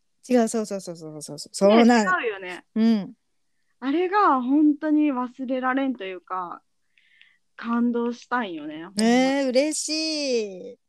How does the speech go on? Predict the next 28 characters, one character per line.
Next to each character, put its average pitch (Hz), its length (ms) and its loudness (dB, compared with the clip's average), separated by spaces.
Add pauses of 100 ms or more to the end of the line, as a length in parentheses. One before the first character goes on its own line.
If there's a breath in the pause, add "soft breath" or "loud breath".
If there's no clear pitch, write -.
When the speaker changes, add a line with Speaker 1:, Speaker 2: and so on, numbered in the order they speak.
(120)
Speaker 1:
そ 320 300 2
う - 20 2
な 220 260 0
ん 190 120 -8
だ。 156 360 -8
Speaker 2:
<laughs> 220 40 -14
う 262 80 0
ん。 220 580 -4 (340)
あ 254 140 -8
れ 294 160 0
は 294 200 0
好 - 40 -20 (320)
き 262 480 -10
で 180 200 -14
す - 80 -20
ね。 - 320 -14 (500)
あ 202 120 -14
の、 254 640 2
Speaker 1:
う - 20 -4
ん。 - 0 -
Speaker 2:
宇 247 60 -6 (360)
多 208 140 -6
田 233 300 -8
さ 247 160 -6
ん 254 120 -8
が 415 140 -2
歌 381 200 -6
っ 359 80 -14